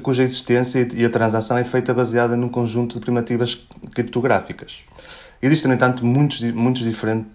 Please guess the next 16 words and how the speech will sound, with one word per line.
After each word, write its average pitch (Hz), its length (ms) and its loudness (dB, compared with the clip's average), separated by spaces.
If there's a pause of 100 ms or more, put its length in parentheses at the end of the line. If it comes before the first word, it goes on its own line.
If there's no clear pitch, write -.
tipos 117 300 -4
de, 113 280 2
de 107 80 -2
criptomoedas 107 600 0
e 107 80 -2
cada 107 220 2
uma 120 280 2 (300)
assenta 117 340 0
em, 110 240 0
em 117 80 2
diferentes 110 460 -2
tecnologias 107 680 0
e 127 120 2
objetivos 110 480 2
completamente 107 680 -4
diferentes. 87 600 -6